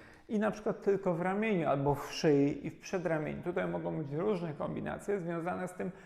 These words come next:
w jaki, na jakim poziomie jest ucisk tego korzenia oraz w jakim stopniu ten dany, ten dany korzeń nerwowy jest, jest drażniony. Natomiast kiedy jakby prawdopodobnie, mówię prawdopodobnie, bo tutaj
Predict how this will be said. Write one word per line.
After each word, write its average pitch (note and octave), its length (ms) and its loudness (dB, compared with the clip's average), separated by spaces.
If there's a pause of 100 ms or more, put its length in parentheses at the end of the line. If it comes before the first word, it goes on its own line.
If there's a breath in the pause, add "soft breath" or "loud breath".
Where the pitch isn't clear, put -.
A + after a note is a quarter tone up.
(280 loud breath)
w E3+ 300 -4
jaki, G3 440 -2
na D#3 180 -2
jakim F3+ 300 -6
poziomie D#3+ 520 0 (320)
jest F3 280 -6
ucisk - 400 -10
tego D#3+ 240 -2
korzenia D#3+ 440 -2
oraz D#3+ 280 -2
w D3 40 -8
jakim E3 260 -4
stopniu F3+ 640 -4 (260 loud breath)
ten D3+ 200 -2
dany, D#3 320 -2 (200)
ten D3+ 180 -4
dany D#3+ 280 -2
korzeń D#3 420 -4
nerwowy C#3+ 540 0 (360 loud breath)
jest, D3+ 360 0 (240)
jest D3 300 0
drażniony. C3+ 580 -2 (500 loud breath)
Natomiast F#3 480 -4
kiedy F#3+ 480 2 (380 loud breath)
jakby E3+ 280 -2
prawdopodobnie, E3+ 1080 4
mówię D#3 200 0
prawdopodobnie, D#3+ 760 6
bo D3 60 -2
tutaj D3 220 2